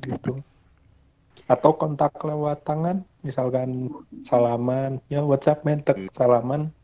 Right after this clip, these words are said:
Speaker 1: dia penderita corona yang nggak bergejala kena gitu.
Speaker 2: Jadi,
Speaker 1: Makanya,
Speaker 2: jadi menurut Mas Raffi, karena ada corona ini bahaya nggak ya traveling gitu?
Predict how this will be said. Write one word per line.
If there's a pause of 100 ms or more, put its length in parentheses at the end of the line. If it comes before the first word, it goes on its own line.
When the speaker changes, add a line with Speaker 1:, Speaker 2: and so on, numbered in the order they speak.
(840)
Speaker 1:
dia (240)
penderita
corona
yang
nggak
bergejala (640)
kena (1600)
gitu.
Speaker 2:
Jadi, (160)
Speaker 1:
Makanya, (880)
Speaker 2:
jadi
menurut
Mas
Raffi, (480)
karena
ada
corona
ini
bahaya
nggak
ya
traveling (100)
gitu?